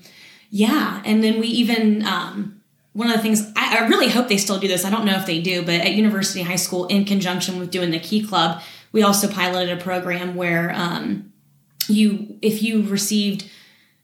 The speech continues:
if you graduated with over two hundred hours in community service, you had, got a special medallion at graduation. So it was a, a level of recognition, um, for seniors who had gone above and beyond with community service.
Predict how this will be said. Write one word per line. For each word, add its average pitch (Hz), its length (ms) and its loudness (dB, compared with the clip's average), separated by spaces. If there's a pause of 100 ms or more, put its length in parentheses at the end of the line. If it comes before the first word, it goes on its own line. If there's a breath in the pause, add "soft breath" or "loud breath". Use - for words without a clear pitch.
(120)
if - 80 -6
you 233 100 4
graduated 269 520 2
with 214 140 4
over 214 160 0
two - 220 0
hundred 208 220 2
hours 180 340 0
in 196 80 2
community 202 400 2
service, 202 560 2
you 185 260 -6
had, 175 320 -4
got 185 120 2
a 175 40 2
special 175 320 0
medallion 165 440 2
at - 80 -4
graduation. 196 640 0
So 190 100 0
it 170 80 0
was 175 140 0
a, 175 100 0
a 202 280 -4
level 190 280 2
of 170 80 -2
recognition, 175 840 0 (360 loud breath)
um, 196 340 -2
for 196 160 -4
seniors 180 460 0
who 196 140 2
had 170 440 0 (380)
gone 180 220 0
above 175 200 0
and 175 120 0
beyond 170 300 -2
with 185 120 -6
community 220 400 0
service. 240 680 2